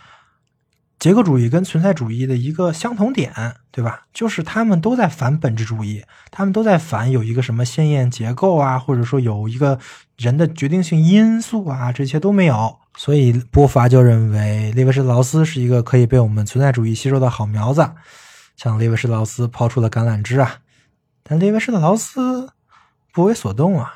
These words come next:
人家毕竟一派，一个开山立派的宗师，哪能说受这点小恩小惠啊？更何况他跟波伏娃是有交情吧，但是也不算朋友。啊，不过他确实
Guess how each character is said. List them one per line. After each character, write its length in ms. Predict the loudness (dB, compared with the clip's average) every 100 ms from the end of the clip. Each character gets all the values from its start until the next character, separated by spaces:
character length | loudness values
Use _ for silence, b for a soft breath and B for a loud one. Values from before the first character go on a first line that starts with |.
| _
人 160 | -4 0
家 260 | 0 0 -2
毕 100 | -4 0
竟 180 | 2
一 100 | 0
派， 400 | -2 -2 -2 -2 -8 b b -6
一 80 | 0
个 120 | 0
开 280 | -2 -2 0
山 200 | 2 4
立 120 | 2
派 180 | 0 2
的 100 | 2
宗 240 | 2 0
师， 360 | 0 0 0 -2
哪 160 | -2
能 280 | 0 2 2 -2 B B B
说 180 | -4 -2
受 220 | 2 0
这 160 | 2 2
点 180 | 2
小 180 | 0 0
恩 140 | 0 0
小 140 | -2
惠 220 | -2 -2
啊？ 160 | -2 -4
更 140 | -2
何 100 | 0
况 240 | 2 2 0 B B B
他 140 | -4 0
跟 220 | 0 -2
波 340 | -2 0 0
伏 140 | -2 -4
娃 400 | -2 -2 -4 -6
是 600 | -10 -6 -4 -4 -4 -4
有 300 | -4 -6 -8
交 200 | 0 2
情 200 | 2 0
吧， 160 | -2 -8 -6
但 140 | -4
是 200 | -2 -4
也 80 | -4
不 140 | -4
算 180 | 0 0
朋 220 | 0 0
友。 200 | -2 -4 B B B B B B _
啊， 220 | -4 -4 -4
不 80 |
过 160 | 0 0
他 180 | 0 -4
确 220 | -2 -4
实 560 | -2 -2 2 2 0